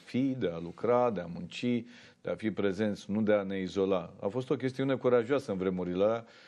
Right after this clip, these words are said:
când orice om care, sau fiecare dintre noi care spunea că trebuie să mergem la muncă, era înjurat. E, sigur, teama, frica, spaima erau foarte mari atunci. Ehm,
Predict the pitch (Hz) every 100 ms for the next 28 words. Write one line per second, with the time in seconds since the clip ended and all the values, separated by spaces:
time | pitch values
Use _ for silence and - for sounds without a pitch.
0 | - - 107 98 104 104 - 110 110 110
1 | 101 98 95 - 92 - 113 101 107 104
2 | 98 95 98 107 104 98 95 - 101 104
3 | 98 101 - - - - 113 104 101 104
4 | 98 98 113 110 104 110 104 101 101 87
5 | - - - - - - - - - 101
6 | 87 113 110 110 104 - - _ - 117
7 | 113 104 - - 110 107 104 101 104 107
8 | 117 - 104 101 95 92 87 - 78 -
9 | - - - - _ 120 120 120 117 117
10 | 113 113